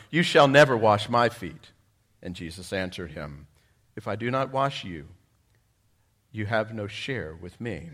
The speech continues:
And Simon Peter said to him, "Lord, not my feet only, but also my hands and my head." And Jesus said to him, "The one who has bathed does not need to wash, except for his feet, but is completely clean. And you are clean,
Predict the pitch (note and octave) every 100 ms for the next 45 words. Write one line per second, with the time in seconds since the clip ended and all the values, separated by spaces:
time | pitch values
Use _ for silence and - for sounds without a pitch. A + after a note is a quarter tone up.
0 | B2 _ _ _ _ _ _ - C#3+ A#2+
1 | A#2+ A2 C3 B2 - B2+ C3 G#2+ - -
2 | D#3+ E3+ D3+ C#3 C#3+ C3 D3 D3 A#3+ A#2+
3 | A2+ A#2 D3 B2 G#2 G#2 C3 A#2+ G#2+ D#2+
4 | - C3+ C#4+ - - _ _ _ _ _
5 | - G2+ G#2+ G#2+ G#2 A2+ G2+ A#2 A#2 B2
6 | C#3+ F#3+ G3 D#3 C#3+ C3 B2 F#2+ F2+ F2+
7 | G2+ A#2 A#2 B2+ B2+ A2+ G#2 G#2+ C3+ D#3
8 | F#3 - - - _ _ - _ - B2
9 | - C3+ - A#2+ B2 A#2+ - A#2+ - -
10 | _ _ _ _ A#2 A2+ A2 A#2+ G#2 B2
11 | B2 A#2+ A2+ C3+ A#2+ F#2 E2 F2 _ _
12 | - A2+ A2+ B2 B2 - C#3 G#2 E2+ F2